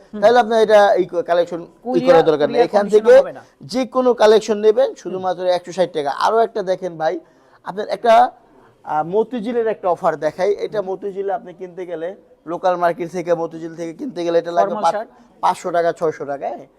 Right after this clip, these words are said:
Speaker 2: আর আমাদের এখানে একদম রিজনেবল প্রাইসে মাত্র একশো ষাট টাকা।
Speaker 1: একশো ষাট টাকায়
Speaker 2: একশো ষাট
Speaker 1: ফর্মাল শার্ট?
Speaker 2: টাকা ফর্মাল শার্ট।
Speaker 1: হুম।
Speaker 2: এটার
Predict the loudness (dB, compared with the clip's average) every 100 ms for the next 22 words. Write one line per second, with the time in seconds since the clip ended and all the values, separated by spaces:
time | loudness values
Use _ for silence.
0 | _ _ _ -14 -10 -8 -6 -6 -6 -6
1 | -6 -6 -8 -12 -10 -10 -6 -6 -6 -10
2 | -10 -10 -8 -6 -6 -6 -12 -12 -12 -16
3 | -12 -8 -8 -8 -10 -8 -8 -6 0 0
4 | 0 -2 -2 -2 -2 4 4 4 2 4
5 | 2 4 4 2 _ -20 -20 -18 -8 -6